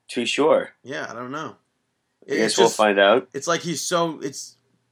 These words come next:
Speaker 2: uh, he's so new almost that, I mean, what's his background? His background's not pro wrestling. He, he's homegrown.
Speaker 1: I'm not even sure.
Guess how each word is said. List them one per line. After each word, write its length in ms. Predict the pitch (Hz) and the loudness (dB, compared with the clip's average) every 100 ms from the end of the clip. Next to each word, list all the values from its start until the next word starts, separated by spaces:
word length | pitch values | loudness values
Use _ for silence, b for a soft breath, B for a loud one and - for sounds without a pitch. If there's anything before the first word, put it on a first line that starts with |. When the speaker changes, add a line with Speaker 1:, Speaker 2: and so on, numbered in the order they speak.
| - | -20
Speaker 2:
uh, 80 | - | -16
he's 300 | 113 107 110 | -16 -14 -12
so 260 | - 156 135 | -10 -8 -8
new 380 | 117 127 196 | -8 -6 -4
almost 540 | 160 101 104 95 - - | -4 -8 -14 -14 -14 -10
that, 360 | 110 107 107 _ _ _ _ _ _ _ _ - - | -6 -6 -8 _ _ _ _ _ _ _ _ -10 -6
I 100 | 170 | -2
mean, 400 | 180 170 160 - _ _ _ _ _ _ _ _ _ - - | -2 -4 -6 -12 _ _ _ _ _ _ _ _ _ -20 -14
what's 320 | 135 165 196 | -8 -4 -6
his 100 | 170 | -6
background? 480 | 170 202 208 175 117 | -2 -2 -2 -4 -4
His 140 | 131 | -6
background's 480 | 127 165 180 180 127 | 0 0 0 -4 -4
not 180 | 127 - | -4 -4
pro 160 | 131 113 | -6 -6
wrestling. 580 | 110 170 151 143 180 170 _ _ | -2 -2 -4 -6 -8 -16 _ _
He, 380 | 139 151 123 | -8 -6 -8
he's 460 | 78 131 180 127 - _ | -8 -8 -6 -8 -12 _
homegrown. 720 | - - 185 139 175 226 120 - _ _ _ _ _ _ _ _ _ | -10 -6 -6 -2 -2 -2 -6 -12 _ _ _ _ _ _ _ _ _
Speaker 1:
I'm 360 | 98 101 101 101 | 4 6 6 6
not 160 | 101 98 | 4 4
even 220 | 95 95 | 2 2
sure. 360 | 101 98 95 | 4 4 4